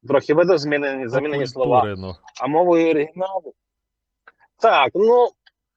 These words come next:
Speaker 1: це, це людина, ну,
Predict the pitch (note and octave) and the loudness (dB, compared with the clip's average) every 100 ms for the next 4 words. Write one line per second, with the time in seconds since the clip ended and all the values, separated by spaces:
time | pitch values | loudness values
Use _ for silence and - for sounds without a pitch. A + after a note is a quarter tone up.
0 | _ _ _ _ _ _ _ _ _ _ | _ _ _ _ _ _ _ _ _ _
1 | - - F#3 F#3 E3 B2 - F3+ F#3+ E3 | -6 2 4 4 0 -6 0 2 2 2
2 | A#3 C4 A#3+ A3+ G#3+ F3+ E3+ F#3+ F3+ D3+ | 2 2 4 4 4 2 0 -2 -4 -8